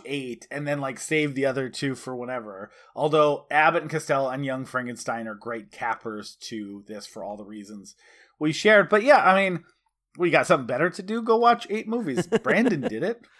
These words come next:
Speaker 1: when I <laughs> asked him to. As the list kept getting longer, like, "Should we do Abbott and Costello?" Yes. "Should we do Young Frankenstein?" Yes. "Oh, I'm gonna watch Frankenstein," <laughs> nineteen ninety-four.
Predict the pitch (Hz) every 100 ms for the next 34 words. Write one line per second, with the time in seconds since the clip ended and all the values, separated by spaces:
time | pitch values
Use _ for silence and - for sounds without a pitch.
0 | _ _ _ - 127 135 135 - - 151
1 | 135 160 254 - _ - - _ - -
2 | 156 143 156 165 165 190 156 156 147 131
3 | 139 165 214 226 139 123 151 160 160 165
4 | 160 160 151 143 156 156 147 123 82 -
5 | - - _ - 160 151 160 143 156 151
6 | 151 143 151 156 143 160 156 143 156 143
7 | 135 117 85 - - 147 143 147 147 139
8 | 131 131 - 127 104 82 101 80 - 120
9 | _ _ 113 110 107 110 107 95 101 -